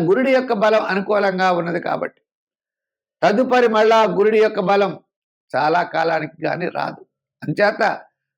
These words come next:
వివాహాది ప్రయత్నాలు, గృహ నిర్మాణాది ప్రయత్నాలు,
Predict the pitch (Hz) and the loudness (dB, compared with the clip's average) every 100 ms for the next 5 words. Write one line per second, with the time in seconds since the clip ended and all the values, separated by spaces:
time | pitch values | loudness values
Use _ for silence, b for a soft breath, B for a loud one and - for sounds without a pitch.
0 | - 147 202 220 208 208 196 190 190 175 | -6 0 2 4 4 4 4 0 -2 -4
1 | 196 196 196 208 202 202 - _ _ _ | -4 -4 -2 0 0 -2 -10 _ _ _
2 | _ - 156 202 202 208 202 214 214 214 | _ -4 0 2 2 0 2 2 2 2
3 | 208 202 202 196 208 - 214 208 | 2 0 -2 -2 -2 -2 0 2